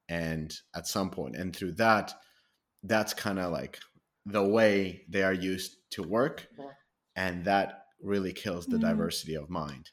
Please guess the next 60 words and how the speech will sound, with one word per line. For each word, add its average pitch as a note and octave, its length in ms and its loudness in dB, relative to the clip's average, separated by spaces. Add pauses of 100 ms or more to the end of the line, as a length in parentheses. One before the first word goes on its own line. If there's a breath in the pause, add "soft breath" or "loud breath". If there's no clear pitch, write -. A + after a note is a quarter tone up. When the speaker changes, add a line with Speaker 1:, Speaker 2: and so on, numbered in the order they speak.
Speaker 1:
It's - 140 -12
not G2+ 140 -2
like, E2 160 -2
"Hey, A#2 260 6
we A#2 160 0
used A#2 320 -2
to G#2+ 60 -6
do G#2 140 0
it G#2 100 -4
like F#2+ 200 -4
this." D#3+ 300 2
And F2 100 -6
the E2+ 60 -2
other F#2 160 -4
guy's F2 140 -8
like, F2 100 -14
"Well, G2+ 220 0
we A2 80 -2
used D#3+ 240 -2
to F#2+ 60 -8
do F#2+ 180 -2
it E2 100 -8
like D#2 260 -8
that." A2 340 2 (300 soft breath)
"Oh, - 180 0
interesting. B2 520 0
Like, D#2+ 200 -4
what B2+ 140 0
kind C3 140 0
of A#2 60 2
results A2+ 400 0
would F#2+ 180 -6 (140)
that A#2 240 2
bring?" D#2 280 -6 (220 loud breath)
But A2+ 100 -4
it's - 100 -4
more C#3 140 6
like, A2+ 180 6
"We've G#2 160 2
used C3+ 220 2
to G3+ 60 2
do E3+ 120 4
it D3+ 60 -2
like E3 180 2
this, - 360 -2 (640)
so - 180 4
we're G#2+ 220 4
doing A#2 300 4
like A#2 240 4
this - 480 -2
now D3+ 340 4 (100)
because B2+ 240 2
we C#3 120 0
used C3 180 0
to - 60 -10
do B2 120 4
it F2 80 0
like F2 200 -2
this," E2 240 -6
right? B2+ 280 -2